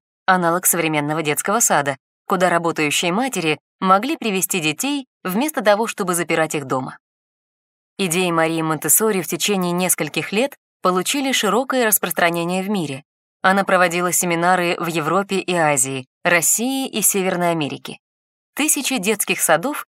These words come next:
открывались в разных странах. В России на протяжении нескольких десятилетий пропагандистом Монтессори педагогики являлась Юлия Фаусик.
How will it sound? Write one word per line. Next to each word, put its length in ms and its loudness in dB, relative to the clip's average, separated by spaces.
открывались 680 2
в 60 -2
разных 380 2
странах. 520 -2
В 60 0
России 600 2
на 140 2
протяжении 560 0
нескольких 580 -2
десятилетий 800 -2
пропагандистом 840 2
Монтессори 640 0
педагогики 760 0
являлась 600 0
Юлия 380 0
Фаусик. 680 2